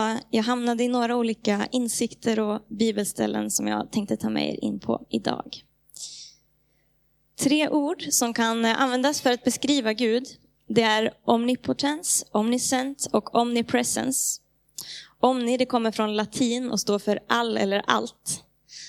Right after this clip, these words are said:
Så att på svenska blir de här orden allsmäktig, allvetande och alltid närvarande. Och jag tänkte att vi ska kika lite lätt på de här orden och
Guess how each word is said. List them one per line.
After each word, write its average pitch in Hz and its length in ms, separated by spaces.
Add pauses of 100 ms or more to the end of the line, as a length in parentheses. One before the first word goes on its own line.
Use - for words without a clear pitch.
Så - 120
att 208 80
på 214 80
svenska 247 500
blir 214 180
de 202 100
här 196 160
orden 196 500
allsmäktig, 233 840
allvetande 202 800
och 190 300
alltid 202 440
närvarande. 208 880 (960)
Och 208 240 (640)
jag 247 120
tänkte 262 200
att 233 80
vi 254 80
ska 254 160
kika 269 300
lite 262 220
lätt 262 240
på 233 60
de 226 100
här 233 160
orden 254 420
och 208 380